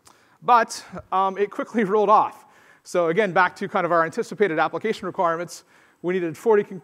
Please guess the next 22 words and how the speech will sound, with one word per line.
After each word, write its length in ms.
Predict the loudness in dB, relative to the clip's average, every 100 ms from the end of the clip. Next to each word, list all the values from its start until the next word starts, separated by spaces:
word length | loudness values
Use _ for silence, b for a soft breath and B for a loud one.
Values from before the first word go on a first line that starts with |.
| -10
you 60 |
know, 120 | -8
forty 280 | -4 0 0
active 280 | 0 -2 -8
users 500 | -8 -4 -2 -4 -6
with 100 | -10
a 60 | -6
hundred 200 | -6 -2
thousand. 420 | 0 0 -2 -10 -14 b b b b
We're 100 | -4
nowhere 200 | 0 0
close. 340 | 0 -2 -2 -12
It's 140 | -4
actually 420 | -4 -4 -6 -8 -8 -12 -4
down 220 | -2 -2
there 180 | -2 -2
around 160 | -4
sixty 320 | -8 -12 -10
thousand 480 | -6 -4 -4 -6 -14 -18 b b b
in 100 | -12
this 160 | -12 -12
example. 420 | -10 -10 -10 -16